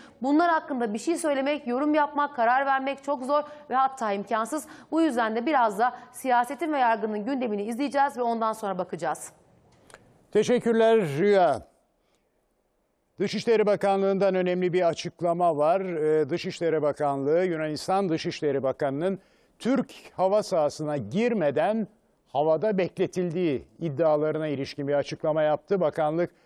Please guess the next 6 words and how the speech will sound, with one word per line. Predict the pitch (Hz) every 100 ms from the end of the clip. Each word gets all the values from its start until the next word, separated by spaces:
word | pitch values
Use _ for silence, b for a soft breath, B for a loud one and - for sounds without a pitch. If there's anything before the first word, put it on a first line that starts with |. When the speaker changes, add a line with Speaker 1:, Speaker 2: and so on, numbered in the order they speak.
| b b
Speaker 2:
Yunanlı | 151 185 226 202
bakanın | 151 139 156 196 196
uçağı | 151 170 196
kasıtlı | 196 175 - - 208
olarak | 156 170 226 202
bekletilmedi. | 226 - 208 220 147 101 92